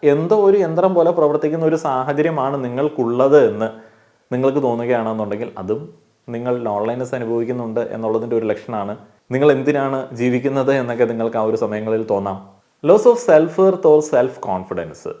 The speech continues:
ഈ ലോൺലിനെസ് നിങ്ങൾ അനുഭവിച്ച് തുടങ്ങുന്ന ആ ഒരു സമയങ്ങൾ തൊട്ട് നിങ്ങൾ പലതിൽ നിന്നും പിന്നോട്ടേക്ക് പിൻവലിയാനായിട്ട് ശ്രമിക്കും. നിങ്ങൾക്കൊരു സംശയം, നിങ്ങളിൽ തന്നെ ഒരു സംശയം, "ഞാൻ ചെയ്താൽ ശരിയാവുമോ?" അല്ലെങ്കിൽ "ഞാൻ മുന്നേയൊക്കെ അങ്ങനെ ചെയ്യാറുണ്ടായിരുന്നു,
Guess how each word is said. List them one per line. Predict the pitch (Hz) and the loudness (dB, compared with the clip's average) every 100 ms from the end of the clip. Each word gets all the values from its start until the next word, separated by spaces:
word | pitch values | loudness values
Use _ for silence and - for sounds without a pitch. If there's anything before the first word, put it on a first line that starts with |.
| _ - | _ -4
ഈ | 147 | 0
ലോൺലിനെസ് | 135 135 160 180 143 95 95 - - | 0 0 0 -2 -2 -4 -6 -6 -10
നിങ്ങൾ | 113 123 120 | -12 -6 -4
അനുഭവിച്ച് | 107 107 113 107 120 | -4 -2 -2 -2 -2
തുടങ്ങുന്ന | 98 92 95 98 | -2 -2 -6 -6
ആ | 87 | -6
ഒരു | 92 95 | -6 -8
സമയങ്ങൾ | - 90 87 90 90 | -10 -12 -10 -10 -8
തൊട്ട് | 80 - 73 - _ _ | -8 -8 -10 -14 _ _
നിങ്ങൾ | 143 170 175 | -4 -2 0
പലതിൽ | 127 127 139 160 165 | 2 4 4 2 0
നിന്നും | 139 147 147 | -4 -6 -6
പിന്നോട്ടേക്ക് | 139 139 147 165 165 170 160 151 - - - | -6 -4 -2 -2 0 0 0 -4 -10 -14 -4
പിൻവലിയാനായിട്ട് | 156 185 240 175 123 101 92 87 - | -2 0 2 2 2 -2 -6 -6 -8
ശ്രമിക്കും. | - 80 76 90 - - | -10 -14 -12 -14 -14 -4
നിങ്ങൾക്കൊരു | 156 208 196 190 | 2 4 4 4
സംശയം, | 156 127 127 123 110 | 0 -6 -2 -4 -4
നിങ്ങളിൽ | 123 147 156 139 | -4 2 2 2
തന്നെ | 123 113 | -4 -4
ഒരു | - | -6
സംശയം, | 82 80 - - - - | -10 -12 -16 -16 -18 -12
"ഞാൻ | 147 135 | -10 -6
ചെയ്താൽ | 110 104 - | -4 -4 -6
ശരിയാവുമോ?" | 85 80 80 76 65 - _ _ _ _ - | -10 -10 -10 -10 -12 -20 _ _ _ _ -8
അല്ലെങ്കിൽ | 135 160 156 | -4 -4 -4
"ഞാൻ | 135 143 156 139 - | -4 -4 -6 -10 -12
മുന്നേയൊക്കെ | 143 143 156 151 | -8 -6 -4 -4
അങ്ങനെ | 139 143 | -4 -6
ചെയ്യാറുണ്ടായിരുന്നു, | 135 101 110 113 92 85 80 78 | -4 -2 0 0 -4 -6 -8 -10